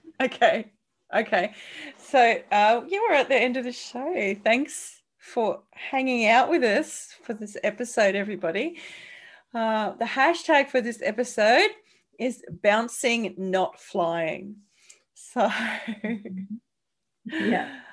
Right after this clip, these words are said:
Speaker 1: that's cool. I have a special announcement before I go into the end, uh, the end, the outro. I've ordered a Supernatural tarot deck. So when we do our Supernatural updates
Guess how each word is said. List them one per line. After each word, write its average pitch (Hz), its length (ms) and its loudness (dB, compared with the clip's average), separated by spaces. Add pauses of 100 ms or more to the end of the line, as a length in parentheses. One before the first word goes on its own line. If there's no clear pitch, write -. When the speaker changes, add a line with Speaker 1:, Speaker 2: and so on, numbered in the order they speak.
(140)
Speaker 1:
that's 208 560 0 (220)
cool. 180 360 -4
I 214 40 -8
have 233 100 -2
a 247 80 0
special 339 400 0
announcement 262 480 0
before 233 280 0
I 226 60 4
go 220 200 4
into 220 280 -2
the - 160 -2
end, 214 440 -2 (120)
uh, 175 420 -2 (640)
the 196 220 -8
end, 190 500 -6 (280)
the 185 80 -4
outro. 190 500 -2 (800)
I've 226 320 4
ordered 220 680 2 (200)
a 277 40 0
Supernatural 269 880 4
tarot 247 360 4
deck. 185 400 -2 (420)
So 262 440 4
when 247 180 4
we 277 120 -2
do 302 200 -2
our 262 180 6
Supernatural 254 720 -4
updates 247 720 -2